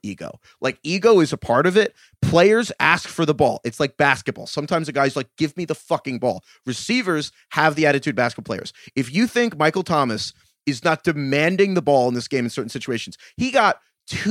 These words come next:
two-thirds of the Saints, uh, end zone looks last week. I am so confident.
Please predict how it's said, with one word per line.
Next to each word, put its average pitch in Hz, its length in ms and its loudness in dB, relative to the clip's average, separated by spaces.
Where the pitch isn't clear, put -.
two-thirds 151 840 0
of 143 140 2
the 143 100 -4
Saints, 151 420 0
uh, 120 220 4
end 143 200 0
zone 123 240 0
looks - 440 -8
last 117 280 -2
week. - 240 -10
I 185 460 4
am 156 140 0
so 170 300 0
confident. 143 600 -2